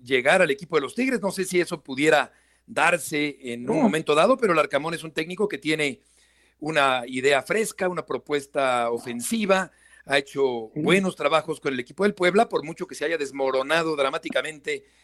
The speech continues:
Speaker 1: frente al América en la liguilla del torneo anterior.
Speaker 2: Pero no sé si Larcamón tuviera el respeto de ese vestidor, de lo que nos decía Héctor, que
Speaker 1: Claro,
Speaker 2: sí
Speaker 1: es muy
Speaker 2: querían
Speaker 1: joven
Speaker 2: al
Speaker 1: todavía,
Speaker 2: Piojo.
Speaker 1: claro.
Speaker 2: A,
Speaker 1: Quizá
Speaker 2: a
Speaker 1: no
Speaker 2: mí
Speaker 1: con
Speaker 2: me
Speaker 1: la
Speaker 2: da la
Speaker 1: jerarquía que se
Speaker 2: impresión,
Speaker 1: requiere para dirigir Tigres.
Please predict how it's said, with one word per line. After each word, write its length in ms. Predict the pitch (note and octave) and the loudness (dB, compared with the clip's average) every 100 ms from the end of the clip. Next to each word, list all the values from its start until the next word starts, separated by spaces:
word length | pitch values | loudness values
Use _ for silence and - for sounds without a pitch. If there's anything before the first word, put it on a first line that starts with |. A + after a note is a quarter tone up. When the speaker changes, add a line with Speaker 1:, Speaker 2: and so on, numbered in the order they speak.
| _ _ | _ _
Speaker 1:
frente 280 | - C#3+ C#3 | -4 -2 2
al 100 | C#3+ | 2
América 400 | C#3+ A3+ A#3 - | 4 2 0 0
en 60 | D3+ | 2
la 80 | C#3 | 0
liguilla 340 | C#3 E3 D#3 | -2 0 2
del 160 | C#3 B2 | 2 0
torneo 220 | C3 C#3+ | -4 -4
anterior. 400 | C3 A#2 G#2+ - _ _ _ _ _ _ _ _ _ - | -2 -2 -4 -8 _ _ _ _ _ _ _ _ _ 2
Speaker 2:
Pero 180 | D#3+ E3+ | 6 8
no 180 | F3+ F#3+ | 8 6
sé 140 | G3 | 6
si 140 | D#3+ | 6
Larcamón 720 | D#3+ D3+ B2 D3 D3+ D#3+ D#3+ | 8 8 6 4 4 4 2
tuviera 500 | - D3 C#3+ D3 D3 | -2 0 4 6 6
el 120 | D#3 C3 | 4 2
respeto 560 | B2 - C#3+ C#3 D#3 | -4 -4 -2 -2 0
de 100 | C3+ | 0
ese 180 | D3 D3 | 2 2
vestidor, 800 | B2+ A2 - C3 C#3 C#3 - - _ _ _ _ _ | 2 0 0 4 8 6 4 -4 _ _ _ _ _
de 100 | C3+ | 2
lo 120 | C3 - | 2 2
que 100 | B2+ | 0
nos 180 | B2 | 2
decía 300 | B2 - D3 | 0 2 4
Héctor, 260 | C#3+ C#3 B2+ | 6 4 0
que 80 | - | 2
Speaker 1:
Claro, 100 | G2+ | 0
Speaker 2:
sí 60 | |
Speaker 1:
es 60 | - | 2
muy 60 | C#3+ | 4
Speaker 2:
querían 160 | C3+ | 4
Speaker 1:
joven 100 | - | 4
Speaker 2:
al 60 | - | 2
Speaker 1:
todavía, 260 | D3 C#3+ G3 | 2 2 4
Speaker 2:
Piojo. 200 | D3 C3+ | 4 4
Speaker 1:
claro. 300 | C#3+ C3 - _ _ _ _ - | 2 0 -8 _ _ _ _ -6
Speaker 2:
A, 220 | D#3 - | -4 -4
Speaker 1:
Quizá 180 | F3+ E3+ | 0 4
Speaker 2:
a 100 | G3+ | 6
Speaker 1:
no 60 | |
Speaker 2:
mí 80 | B3 | 8
Speaker 1:
con 80 | C4 | 8
Speaker 2:
me 80 | A#3 | 8
Speaker 1:
la 0 | |
Speaker 2:
da 60 | |
la 40 | A#3 | 8
Speaker 1:
jerarquía 300 | A3+ - E3 | 6 2 0
que 120 | D3+ | 0
se 80 | F#3+ | 2
Speaker 2:
impresión, 200 | G#3+ A#3 | 2 2
Speaker 1:
requiere 260 | - D3+ C#3 | 0 -2 0
para 160 | C3 | 0
dirigir 300 | B2 A#2+ C#3 | -2 -4 -8
Tigres. 420 | C3+ G3 C3 - | -4 -2 -2 -6